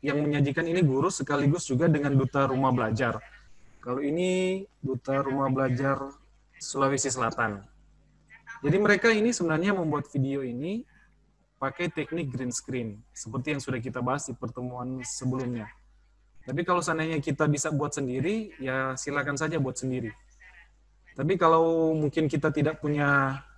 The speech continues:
koleksi video pembelajaran, kita bisa menggunakan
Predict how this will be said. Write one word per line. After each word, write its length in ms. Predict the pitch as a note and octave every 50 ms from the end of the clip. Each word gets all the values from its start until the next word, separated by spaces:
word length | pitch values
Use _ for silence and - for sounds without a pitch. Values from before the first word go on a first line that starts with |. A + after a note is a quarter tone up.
| - - - - - -
koleksi 480 | - D3 D3 D3+ C3+ - - F3+ F3
video 320 | E3 - D#3 C3+ C#3+ D3 C#3
pembelajaran, 720 | C#3+ C#3 C3+ C3+ C3 B2 A2+ A#2+ A2 A#2+ C#3+ D#3+ F3+ E3+
kita 160 | - D3 D#3
bisa 240 | D3+ D3 D3 - E3
menggunakan 640 | D#3 D3+ D3+ D3+ D3+ D3 C#3+ - - F3+ F#3 G3+ G3+